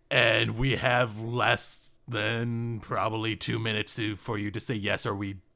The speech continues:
or fight. Not, not me. <sighs> The Dark Army might have s-, definitely saw me.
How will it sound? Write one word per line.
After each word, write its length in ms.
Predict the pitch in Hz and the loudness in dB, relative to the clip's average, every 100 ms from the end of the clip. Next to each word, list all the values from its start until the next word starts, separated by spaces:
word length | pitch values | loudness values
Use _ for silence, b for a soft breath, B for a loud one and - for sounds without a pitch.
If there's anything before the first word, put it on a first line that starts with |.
| _ - | _ -6
or 160 | 104 98 | -2 -2
fight. 400 | - - 92 95 - _ - - _ _ | -2 -2 -2 -4 -14 _ -20 -20 _ _
Not, 320 | - 131 110 110 | -6 0 2 4
not 200 | 139 127 | 2 4
me. 280 | 117 117 B 226 277 B B B - - _ _ - | 2 0 B -14 -14 B B B -20 -20 _ _ -18
<sighs> 40 | 160 139 131 B - - | -12 -10 -10 B -16 -8
The 100 | 143 | -6
Dark 320 | 120 120 - | 0 0 2
Army 220 | 107 107 | 0 0
might 260 | 104 95 98 | 0 2 2
have 160 | 95 95 | 0 -4
s-, 300 | - - 120 107 101 | -10 -8 -6 -6 -6
definitely 420 | 98 - 95 90 | -6 -4 -8 -8
saw 300 | - - 85 | -6 -4 -2
me. 260 | 85 87 | -4 -10